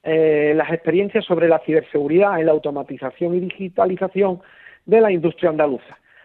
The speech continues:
Allí nos vamos a reunir, pues, un grupo de expertos en el, en, en el que va-, en los que vamos a compartir experiencias de ciberseguridad en lo que se puede denominar entornos de automatización industrial, también en las redes de O T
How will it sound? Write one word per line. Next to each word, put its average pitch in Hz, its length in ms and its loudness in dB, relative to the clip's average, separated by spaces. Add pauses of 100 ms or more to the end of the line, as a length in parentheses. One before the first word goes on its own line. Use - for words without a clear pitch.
(160)
Allí 151 240 0
nos 185 120 0
vamos 185 240 0
a 185 80 0
reunir, 190 400 -2
pues, 160 300 2
un 151 320 -10
grupo 160 260 0
de 180 100 2
expertos 233 500 0 (580)
en 156 180 -2
el, 151 180 0
en, 160 320 -4
en 151 140 -8
el 151 140 -4
que 156 120 -2
va-, 160 160 0
en 160 140 -4
los 170 120 2
que 160 120 -2
vamos 165 320 0
a 151 80 0
compartir 160 540 -2
experiencias 196 720 -2 (560)
de 175 140 0
ciberseguridad 180 840 0
en 160 140 -10 (280)
lo 160 200 -2
que 160 140 -4 (760)
se 165 100 -6
puede 175 260 2
denominar 175 580 2
entornos 175 460 -2
de 170 60 0
automatización 156 800 -4
industrial, 214 580 0 (380)
también 165 300 0
en 185 80 2
las 156 120 2
redes 165 340 2
de 151 100 2
O 147 80 0
T 247 300 2